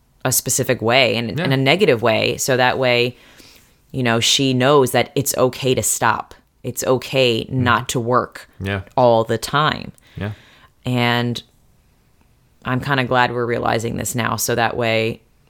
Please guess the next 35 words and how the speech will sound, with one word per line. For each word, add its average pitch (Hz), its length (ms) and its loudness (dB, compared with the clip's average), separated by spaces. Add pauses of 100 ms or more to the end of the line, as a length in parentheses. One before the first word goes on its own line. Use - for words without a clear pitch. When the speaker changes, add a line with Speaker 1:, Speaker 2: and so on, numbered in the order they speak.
Speaker 1:
we 127 160 -2
can 120 160 -2
continue 123 480 -2
on 113 180 2
this 110 220 0
alignment 110 600 0
of 113 460 0 (320)
work's 123 320 -2
important, 127 460 0
but 117 160 -2
we're, 117 380 2 (460)
mm, 120 240 0
even 143 220 0
more 175 180 2
important. 117 580 -4 (920)
Speaker 2:
Yeah, 170 200 0 (120)
no, 110 280 0
we're, 85 360 -2 (380)
at - 60 -6
Speaker 1:
And 135 100 -2
Speaker 2:
the - 20 2
Speaker 1:
I - 40 2
Speaker 2:
end - 80 0
Speaker 1:
think 113 140 0
Speaker 2:
of 98 60 -4
the 107 60 0
day, 98 100 2
it 92 80 0
all 92 100 2
comes 90 300 -4
down 85 240 0 (120)
to, 80 360 -2
to - 220 -10
us. 82 360 -2
And, 73 340 -8